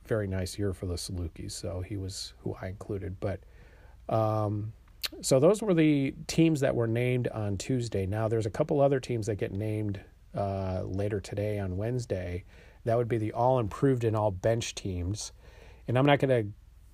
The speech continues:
oh, I guess I won't go completely through who I voted for for both. I will say that on the all-improved team, which we have to name a team captain for the team, included among the five that we vote for.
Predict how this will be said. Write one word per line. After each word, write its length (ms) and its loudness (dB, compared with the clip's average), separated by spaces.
oh, 140 2
I 140 4
guess 340 -6
I 340 4
won't 240 2
go 160 2
completely 480 -2
through 260 -2
who 140 0
I 80 2
voted 300 -2
for 160 -2
for 120 -8
both. 380 -2
I 80 2
will 220 4
say 400 -2
that 320 0
on 140 2
the 80 0
all-improved 640 4
team, 220 0
which 180 -2
we 120 2
have 120 4
to 80 -2
name 440 0
a 40 -4
team 380 -2
captain 640 -6
for 160 -4
the 100 -4
team, 420 -6
included 520 -2
among 280 -2
the 100 -2
five 340 -2
that 100 -4
we 100 -4
vote 280 -4
for. 380 -6